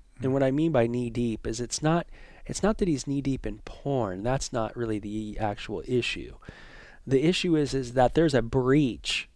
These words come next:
Speaker 1: as far as what he,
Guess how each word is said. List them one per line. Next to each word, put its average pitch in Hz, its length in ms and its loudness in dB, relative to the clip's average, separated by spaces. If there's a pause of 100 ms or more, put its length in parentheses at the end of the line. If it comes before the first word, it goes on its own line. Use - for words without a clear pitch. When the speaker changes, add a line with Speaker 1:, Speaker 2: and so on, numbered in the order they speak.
(440)
Speaker 1:
as 123 200 -2
far 127 320 2
as 110 320 -4 (480)
what 135 480 4
he, 123 920 -2